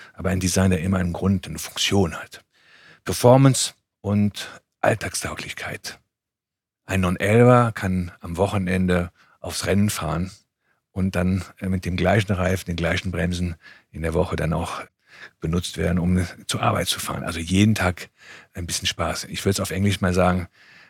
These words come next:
Porsche Everyday Magic. Und am Ende, für mich sehr wichtig, Exklusivität. Porsche ist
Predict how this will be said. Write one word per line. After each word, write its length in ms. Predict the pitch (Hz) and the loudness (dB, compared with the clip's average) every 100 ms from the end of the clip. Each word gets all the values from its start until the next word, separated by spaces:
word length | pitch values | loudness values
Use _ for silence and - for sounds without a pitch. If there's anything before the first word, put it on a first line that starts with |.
| _ | _
Porsche 500 | - 101 101 101 92 - | 2 4 4 2 -2 -4
Everyday 480 | 87 87 82 82 82 | -8 -6 -4 -2 -2
Magic. 520 | 90 87 - - - _ _ _ _ _ _ | -4 -6 -8 -12 -20 _ _ _ _ _ _
Und 600 | - 87 85 - - - _ _ - | -4 -2 -2 -4 -10 -10 _ _ -12
am 160 | - | -8
Ende, 440 | - 104 113 107 101 _ - - _ | -2 4 6 6 4 _ -20 -20 _
für 120 | - | -8
mich 180 | 82 - | -6 -4
sehr 200 | 95 87 | -2 -2
wichtig, 560 | 90 - 87 - - _ _ _ _ - | -2 -4 -8 -8 -16 _ _ _ _ -8
Exklusivität. 1080 | 107 - - 101 95 92 - 90 85 - - | -4 -4 0 0 2 0 -2 -4 -6 -8 -18
Porsche 500 | - 85 90 - 85 - | -10 -6 -2 -4 -6 -6
ist 380 | 107 110 - | -2 -2 -2